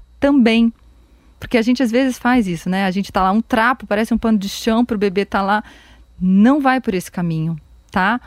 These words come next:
Ouça as pessoas que tão perto de você, conversa, se avalia. É, às vezes, "Ah, eu vou ver alguém pra cuidar pra eu ter uma noite de sono." Sim,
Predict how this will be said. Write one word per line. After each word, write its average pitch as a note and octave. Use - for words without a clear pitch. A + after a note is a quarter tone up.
Ouça C#4
as B3
pessoas G#3
que G#3+
tão F#3
perto F3
de E3+
você, F3+
conversa, F#3+
se -
avalia. G3
É, F#3
às F#3+
vezes, A3
"Ah, A3+
eu A3
vou G#3+
ver A3
alguém A3
pra A3
cuidar G#3+
pra -
eu G#3
ter A3+
uma G#3+
noite G#3
de G3+
sono." G#3
Sim, B3